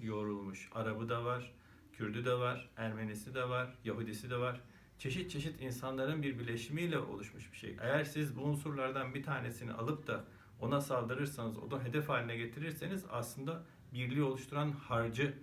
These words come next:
tartışma konusu haline getirirsiniz. Onu bozarsınız, mayayı bozarsınız, çeşitliliği bozarsınız. Ee, ve eğer birileri gerçekten Türkiye ile ilgili kötü bir şey yapmak istiyorsa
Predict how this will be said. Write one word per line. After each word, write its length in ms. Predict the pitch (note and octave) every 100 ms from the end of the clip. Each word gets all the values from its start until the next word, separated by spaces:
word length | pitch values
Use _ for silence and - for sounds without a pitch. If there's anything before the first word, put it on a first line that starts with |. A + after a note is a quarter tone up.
| - -
tartışma 500 | G#2 G#2 - G#2+ G#2
konusu 320 | G#2+ G2 A2+
haline 240 | A2+ A2 G#2
getirirsiniz. 680 | G#2 G#2 G#2+ - C#3 D#3+ - - - -
Onu 240 | B2+ D#3 D3+
bozarsınız, 600 | A2 G#2 G2+ F#2+ G2+ G2+
mayayı 500 | G#2 A#2 B2+ C#3+ D3 - -
bozarsınız, 800 | G#2 G#2 G2 F#2+ G2+ F#2+ -
çeşitliliği 880 | - - - - B2 B2+ C#3+ D3+ D3 - -
bozarsınız. 840 | G#2 G2+ G2+ F#2+ - G2 F2+ - -
Ee, 60 | A2 G#2 G2+ G2+ G#2 - - - -
ve 140 | B2+ B2+
eğer 380 | D#3 F#3 D#3 C#3+
birileri 380 | F3 D#3+ C3+
gerçekten 600 | A#2+ C#3+ C#3+ C#3+ C3+ A#2+
Türkiye 340 | A2+ - - D3
ile 120 | C#3+
ilgili 300 | B2 A#2 A#2
kötü 260 | A#2 B2+ D3+
bir 40 |
şey 180 | C#3+ C3
yapmak 340 | B2 A#2+ C3
istiyorsa 520 | B2+ - E3+ - G3